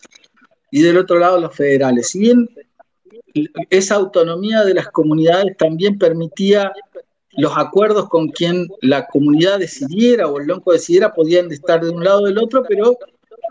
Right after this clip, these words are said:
resguardaban los intereses propios, ¿no?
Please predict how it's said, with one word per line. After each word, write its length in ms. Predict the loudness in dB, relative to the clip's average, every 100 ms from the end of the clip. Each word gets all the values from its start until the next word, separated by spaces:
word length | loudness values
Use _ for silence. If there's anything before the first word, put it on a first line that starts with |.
| -14 -6
resguardaban 680 | -2 0 0 0 0 -2 -4
los 120 | -6
intereses 840 | -10 -2 0 0 -2 -4 -4 -10 _ -2
propios, 480 | 0 0 -2 -4 -4 0
¿no? 360 | 2 2 0